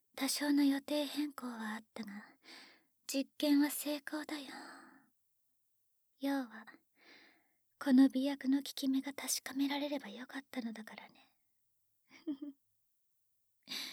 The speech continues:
なんだい、その怯えた子犬のような目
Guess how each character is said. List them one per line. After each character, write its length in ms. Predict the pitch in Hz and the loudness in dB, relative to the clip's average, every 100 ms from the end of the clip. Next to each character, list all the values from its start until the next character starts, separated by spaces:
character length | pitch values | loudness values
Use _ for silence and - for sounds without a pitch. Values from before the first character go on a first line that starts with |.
| - - _ _ _ _ _ _ _ _ _ - | -16 -20 _ _ _ _ _ _ _ _ _ -12
な 200 | 196 220 | -8 -8
ん 140 | 254 | -8
だ 160 | 233 202 | -12 -10
い、 80 | 190 | -8
そ 240 | - 196 | -8 -8
の 180 | 196 190 | -8 -8
怯 260 | - 220 220 | -10 -12 -10
え 20 | |
た 140 | 233 | -12
子 180 | 220 - | -12 -8
犬 220 | 214 226 226 | -4 -2 -4
の 80 | |
よ 200 | 226 247 | -6 -10
う 40 | 247 | -10
な 160 | 220 | -12
目 100 | - | -16